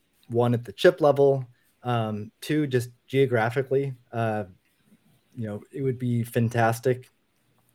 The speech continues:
if, uh, Block and, and maybe others who are getting into the,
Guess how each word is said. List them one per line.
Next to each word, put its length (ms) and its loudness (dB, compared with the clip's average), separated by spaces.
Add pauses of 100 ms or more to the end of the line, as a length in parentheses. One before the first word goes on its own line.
(180)
if, 460 0
uh, 240 -4
Block 540 4
and, 280 0
and 100 -2
maybe 240 0
others 320 4
who 120 2
are 60 4
getting 260 2
into 240 0
the, 280 0